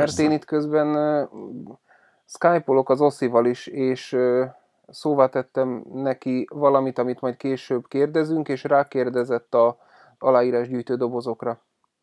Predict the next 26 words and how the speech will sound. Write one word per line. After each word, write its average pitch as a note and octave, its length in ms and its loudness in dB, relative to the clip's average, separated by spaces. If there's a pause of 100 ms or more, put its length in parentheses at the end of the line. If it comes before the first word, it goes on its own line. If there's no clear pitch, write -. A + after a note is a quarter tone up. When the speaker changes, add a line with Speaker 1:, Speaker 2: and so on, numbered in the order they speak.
(420)
Speaker 2:
Van-e? B2 500 0 (360)
Speaker 1:
Ö, C#3 480 4 (1040)
Charlie, D#3 500 6
azért, D3 460 4
ö, A2+ 360 2 (160)
ö, A2 300 -2
ordas A2 480 0
a A2+ 40 -2
kérdésed, A#2 800 0
mert B2 240 0 (100)
pont A#2 300 4
a A2 160 4
ma A2 180 4
esti G2+ 280 0
látogatóddal G2 1000 -2
van G2+ 200 0
összefüggésben G2 1040 -2 (460)
többek F2+ 400 0
között. F#2 480 0
Speaker 2:
Ja, G#3 200 8
hogy F3+ 240 2 (220)
jó, D#3+ 300 2
az. C3 400 4
Speaker 1:
<clears throat> F3 380 6
Speaker 2:
Jó, B2 240 0
akkor E3 480 0